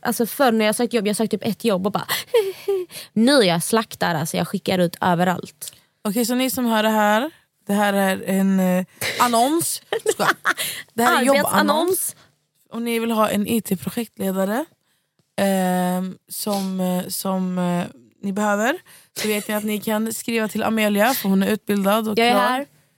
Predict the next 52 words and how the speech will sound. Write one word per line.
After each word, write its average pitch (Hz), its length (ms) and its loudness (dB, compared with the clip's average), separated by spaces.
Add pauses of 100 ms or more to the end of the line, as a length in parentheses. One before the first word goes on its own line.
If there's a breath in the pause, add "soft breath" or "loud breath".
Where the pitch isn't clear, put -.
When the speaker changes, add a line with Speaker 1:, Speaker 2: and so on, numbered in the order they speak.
(280)
Speaker 2:
Kvalificerad. 214 340 2 (320)
Speaker 1:
Eller 196 80 2
projektledare 214 440 2
bara. 226 440 2 (840 loud breath)
Nej, 247 120 4
men 247 140 2
för 240 60 2
att 220 60 4
jag 226 200 4
har 233 140 4
ju 220 60 4
verkligen 220 300 2
känt 220 240 0
så 208 80 0
här. 180 260 0 (1120)
Ja, 254 260 4
alltså, 208 260 0
jag 196 160 2
överlever, 185 800 2
jag 190 180 2
jobbar 185 220 2
med 202 160 0
sociala 190 360 0
medier, 180 360 0
vi 185 80 -2
har 190 140 2
podden 185 500 -2
och 180 100 -2
jag 175 120 -2
är 175 40 -4
skitglad 214 580 -2
för - 120 -8
det. 220 220 -2 (1000 loud breath)
Speaker 2:
Men 214 140 2
alltså, 202 120 0
du 220 60 0
har 233 80 2
inte 208 100 -4
pluggat 196 220 -4
i 190 40 -8
onödan 190 300 -2
heller. 180 380 -2
Speaker 1:
Nej, 262 280 4
men 233 180 4
och - 160 0
sen, 247 180 2
du 220 60 2
vet, 226 80 2
Speaker 2:
Fattar 208 120 0
Speaker 1:
jag, 214 220 2
Speaker 2:
du? - 60 -2
Speaker 1:
jag, 233 120 2